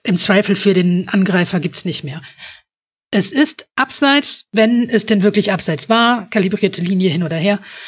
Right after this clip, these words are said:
Aber inwiefern das wirklich für den Fußball gut ist, dass solche Entscheidungen so getroffen werden müssen, sei mal auf einem ganz anderen Blatt geschrieben.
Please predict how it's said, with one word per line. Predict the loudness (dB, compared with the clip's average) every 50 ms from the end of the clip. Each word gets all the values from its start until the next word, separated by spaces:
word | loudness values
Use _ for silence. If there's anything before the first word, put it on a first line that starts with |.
| -18 -18 -20 -20 -16 _ -4
Aber | -2 0 0 0
inwiefern | 0 0 2 4 4 4 4 4 2 2 2 2 2
das | 2 0 0 0 0
wirklich | 0 0 0 0 -2 -2 -2
für | 0 0 0
den | 0 0 -2
Fußball | -4 -4 -4 -2 0 0 -2 0 0 2 2 2 2
gut | 2 0 -2 -2 -2
ist, | -2 -4 -2 -2
dass | -2 -2 -2 0
solche | 2 2 2 2 2 2
Entscheidungen | 2 2 0 0 2 2 2 2 2 2 2 0
so | 0 0 0
getroffen | 0 -2 -4 -6 -10 -6 -4 -2 0
werden | 0 2 2 0 0 0
müssen, | 0 -2 -2 -2 -2 0 0 -2 -2 -6 -10 -12 -12 -10 -10 -10 -10 -10 -12 -14 -8 -6
sei | -4 -2 0 2 2 4 4
mal | 4 2 0
auf | 0 0
einem | -2 0
ganz | 0 0 -2 -2
anderen | -4 -4 -4 -4 -6
Blatt | -6 -6 -6 -8 -6
geschrieben. | -6 -6 -4 -4 -4 -4 -4 -6 -8